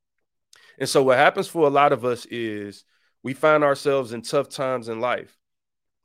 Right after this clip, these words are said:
and things become heavy. And I'm sharing, this is, this is what I've gone through. Maybe it's different for you. I don't know. Like,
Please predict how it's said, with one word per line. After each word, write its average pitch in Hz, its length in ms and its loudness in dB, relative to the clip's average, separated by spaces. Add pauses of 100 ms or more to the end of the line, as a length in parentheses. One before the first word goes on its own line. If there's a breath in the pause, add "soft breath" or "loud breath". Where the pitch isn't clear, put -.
and 120 200 -10
things 143 260 -4
become 120 360 -10
heavy. 113 420 -10 (600)
And 123 120 -4
I'm 139 80 0
sharing, 147 360 2
this 160 160 -4
is, 175 180 -6 (100)
this 143 220 -10
is 156 140 -12
what 123 180 0
I've 135 200 0
gone 110 300 -2
through. 117 380 -10
Maybe 131 320 -6
it's 123 120 -8
different 127 340 -6
for 104 100 -14
you. 117 240 -4
I 113 80 -4
don't 120 200 -6
know. 127 180 0
Like, 101 280 -8